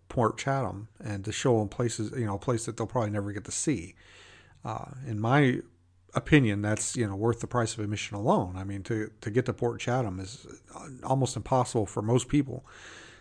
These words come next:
So I was thinking that, um, my presentation, if I could just,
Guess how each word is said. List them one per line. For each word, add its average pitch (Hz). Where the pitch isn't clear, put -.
So 104
I 107
was 107
thinking 104
that, 104
um, 110
my 110
presentation, 113
if 104
I 120
could 113
just, 107